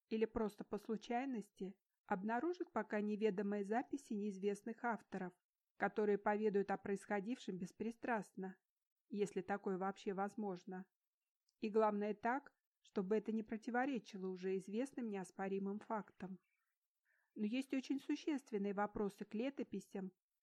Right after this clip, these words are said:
закрыть глаза на которые при всём желании не удастся. О чём речь? Вы когда-нибудь бывали свидетелями солнечного затмения?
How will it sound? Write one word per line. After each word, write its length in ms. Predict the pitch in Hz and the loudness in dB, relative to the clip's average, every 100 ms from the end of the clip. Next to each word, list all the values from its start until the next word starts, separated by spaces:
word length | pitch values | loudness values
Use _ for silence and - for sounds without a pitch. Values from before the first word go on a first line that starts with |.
| _ | _
закрыть 460 | 208 208 202 214 202 | 0 0 2 -2 2
глаза 380 | 208 202 196 247 | 2 2 2 0
на 140 | 247 | 0
которые 440 | - 190 202 190 | -4 -4 -2 -2
при 180 | 180 196 | -4 -6
всём 260 | 196 214 190 | -4 -4 -4
желании 480 | 202 208 196 196 196 | -2 0 0 -2 -4
не 160 | 214 | -6
удастся. 680 | 233 226 202 - - - 190 _ _ _ _ _ _ _ _ _ _ | -4 -4 -4 -8 -14 -12 -12 _ _ _ _ _ _ _ _ _ _
О 120 | - | -4
чём 280 | 196 233 214 | 0 2 2
речь? 360 | 226 311 - _ _ _ _ _ _ | 0 -2 -6 _ _ _ _ _ _
Вы 120 | 214 | -2
когда-нибудь 640 | 214 233 220 233 233 226 214 | 0 0 0 0 0 -2 0
бывали 360 | 226 247 311 | 0 2 0
свидетелями 800 | 311 - 220 220 208 - 196 196 | 0 -4 -4 0 0 0 -2 -2
солнечного 640 | 202 240 202 180 - 202 190 | -2 -2 -2 -4 -6 -6 -2
затмения? 760 | 208 226 - 254 202 196 180 | -2 -2 -4 -4 -4 -4 -6